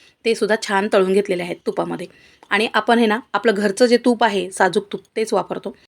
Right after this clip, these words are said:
आणि त्यासाठी मी दीड वाटी सुकं खोबरं घेतलेलं आहे, तर ते सुद्धा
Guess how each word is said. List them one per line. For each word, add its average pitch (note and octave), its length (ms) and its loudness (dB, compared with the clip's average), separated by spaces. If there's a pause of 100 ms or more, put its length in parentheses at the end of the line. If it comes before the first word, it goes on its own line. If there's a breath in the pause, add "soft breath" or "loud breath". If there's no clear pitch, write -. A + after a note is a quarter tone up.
(140)
आणि A#3 220 -2
त्यासाठी B3 460 6
मी A#3 200 6
दीड B3 240 6
वाटी B3+ 420 4
सुकं B3 300 4
खोबरं A3+ 260 4
घेतलेलं A3 360 4
आहे, F#3 200 -2 (280 soft breath)
तर G#3 60 4 (100)
ते G#3+ 100 6
सुद्धा G#3 220 4